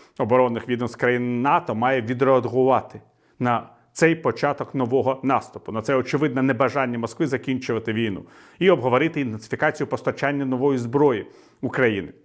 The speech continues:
у тому числі і літаків, які потрібні нам, щоб знищити якнаймога більше російської живої сили і техніки, і не дати можливості росіянам наступати, а навпаки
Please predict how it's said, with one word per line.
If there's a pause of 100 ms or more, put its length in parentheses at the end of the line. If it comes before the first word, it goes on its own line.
(140)
у
тому
числі
і
літаків,
які
потрібні
нам,
щоб (120)
знищити
якнаймога
більше (260)
російської
живої
сили
і
техніки, (320)
і
не
дати
можливості
росіянам
наступати,
а
навпаки